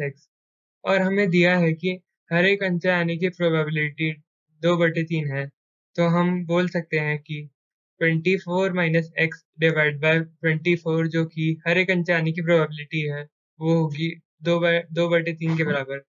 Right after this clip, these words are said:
तो हम लिख सकते हैं कि twenty four minus x equals to two by three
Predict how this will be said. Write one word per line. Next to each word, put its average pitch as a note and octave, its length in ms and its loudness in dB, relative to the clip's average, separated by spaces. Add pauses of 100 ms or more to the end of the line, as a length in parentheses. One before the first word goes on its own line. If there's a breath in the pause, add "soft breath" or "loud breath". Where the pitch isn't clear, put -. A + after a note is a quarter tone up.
(400)
तो F3 100 -2
हम E3 240 -2
लिख E3 140 -4
सकते E3 280 -4
हैं D#3 140 0
कि E3+ 120 -4
twenty E3 320 -2
four F#3+ 280 0
minus D#3+ 340 -2 (140)
x D#3+ 60 -2 (440)
equals D#3+ 380 0
to E3+ 260 -4 (680 loud breath)
two G3 140 2
by G3 200 2
three E3+ 440 -2